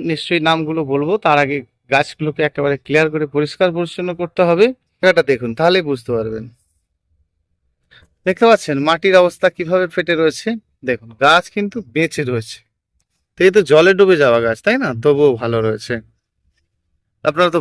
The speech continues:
ভয় পান। দেখুন তো, এই যে মাটি, মাটি যত শুকনো হবে, আর তখন এই যে ফাঙ্গাস টাঙ্গাস সব কোথায় কোন দিকে চলে যাবে। আপনি ফাঙ্গাসের ওষুধ দিয়ে গাছ ভালো করছেন,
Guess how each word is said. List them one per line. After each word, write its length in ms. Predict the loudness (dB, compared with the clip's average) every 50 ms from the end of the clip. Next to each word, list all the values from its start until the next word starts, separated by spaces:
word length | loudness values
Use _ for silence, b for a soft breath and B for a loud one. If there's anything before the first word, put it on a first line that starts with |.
| 2 4
ভয় 160 | 4 4 4 2 2
পান। 160 | 0 0 0 -4 -10 _ _ _ _ _ _ _ _ _ _ _ _ -4
দেখুন 220 | -4 -2 -2 -4 -6 -10
তো, 60 | -14 -14 _ _ _ _ _ _ _ _ _ _ _ _ _ _ _ _ _ _ _ _ _ _ _ _ _ _ _ _ _ -2
এই 80 | 0 0
যে 60 | 2 2 2
মাটি, 260 | 2 2 2 2 2 2 0 -2 -6 _ _ _ _ _ _ _ _ _ _ -6 -2
মাটি 360 | 0 2 2 2 2 0 -2 0 2
যত 140 | 2 2 0 0 -2
শুকনো 300 | -2 -4 -4 -4 -4 -2 -2
হবে, 200 | -2 0 0 -2 -4 -6 _ _ -2 0 2
আর 100 | 2 2 0 0 0
তখন 260 | 0 0 0 -2 -2 -2 -2
এই 60 | -2 -2
যে 40 | -2 _
ফাঙ্গাস 340 | 0 0 2 2 2 0 0 -2 -4
টাঙ্গাস 260 | -4 -2 0 -2 0 0 0
সব 100 | -2 0 -2 -4
কোথায় 300 | -6 -4 0 0 0 0 2 0
কোন 100 | 0 0 0
দিকে 160 | 0 -2 -4 -4 -2
চলে 140 | -2 0 0 0
যাবে। 180 | -2 -4 -8 -16 _ _ _ _ _ _ _ _ _ _ _ _ _ _ _ _ _ _ _ _ _ _ _ _ _ -6
আপনি 160 | -2 -2 -2 0 0
ফাঙ্গাসের 440 | 0 2 2 0 0 0 -2 -2 -2 -2 -6
ওষুধ 200 | -8 -8 -10 -6 -2
দিয়ে 140 | 2 2 4 4
গাছ 120 | 2 2 2 2 2
ভালো 120 | 2 2 2 2
করছেন, 300 | 0 -2 0 -2 -2 -2